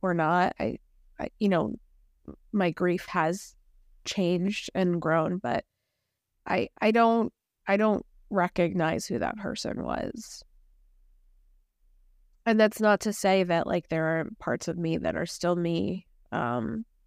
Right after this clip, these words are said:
and I say this all the time because I think it's a natural human instinct or desire to try to justify things. And, like,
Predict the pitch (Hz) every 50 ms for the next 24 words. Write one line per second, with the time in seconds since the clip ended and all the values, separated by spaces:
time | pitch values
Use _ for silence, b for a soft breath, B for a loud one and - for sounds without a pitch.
0 | _ _ _ _ _ _ _ _ _ _ _ _ _ _ _ _ _ _ _ -
1 | 196 185 180 180 175 - - - - - 202 185 185 175 180 165 160 - - -
2 | - - 156 - 208 165 - - 156 139 160 170 180 214 208 - - - - -
3 | 165 117 - - - - 208 208 - - - - - _ _ _ _ _ _ _
4 | _ _ _ - _ - - - 190 - 202 185 185 202 - - 220 196 185 175
5 | 160 156 156 165 - - - 190 180 175 202 - 208 214 - 214 - - - -
6 | _ - - 202 190 185 185 185 180 175 175 175 170 165 170 - - - - -
7 | 180 185 196 - - - - 220 226 240 240 233 - - - - - 180 165 160
8 | 160 160 156 156 160 165 165 170 165 175 165 160 165 165 175 170 175 170 - -
9 | - - 160 160 156 156 107 - 208 214 - _ _ _ - _ _ - _ _
10 | _ _ _ _ _ - - - - - _ _ - - _ - - _ - -
11 | - - - - 233 226 214 190 - 175 170 175 - - 196 202 - 214 214 208
12 | 214 - - 220 220 214 220 233 247 254 269 - - - - - _ - - _
13 | - - _ _ _ _ - - - 160 165 165 165 165 165 165 156 156 113 120
14 | 120